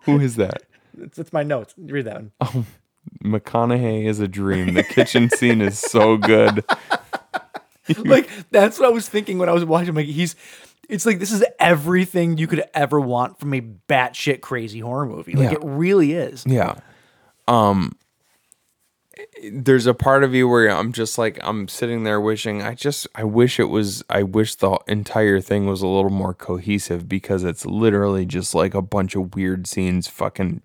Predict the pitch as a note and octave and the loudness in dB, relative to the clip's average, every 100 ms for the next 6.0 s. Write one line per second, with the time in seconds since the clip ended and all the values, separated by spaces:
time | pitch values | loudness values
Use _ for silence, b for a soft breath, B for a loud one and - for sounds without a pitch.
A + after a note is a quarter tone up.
0 | - - G2+ - G#2+ F#2 F2+ D2+ F#2+ G2 | -10 -2 -2 -2 -8 -6 -6 -4 -4 -6
1 | - B B B B B _ G#2 G#2 F#2 | -12 B B B B B _ 2 4 4
2 | E2+ D2 A#1 _ _ _ _ _ _ _ | 2 -4 -10 _ _ _ _ _ _ _
3 | A#2+ A#2 G#2 - _ G#2 G#2 G2+ A2+ A2+ | -2 4 4 2 _ -6 2 2 2 -2
4 | G#2 G#2+ G#2+ G#2+ G2+ F#2+ - G2+ F#2 - | -4 -2 -2 -2 -4 -6 -2 0 0 -2
5 | F2+ G2 - G2+ F#2 F#2+ G2 G#2+ A2 - | -4 -4 -4 -6 -2 0 2 2 0 -12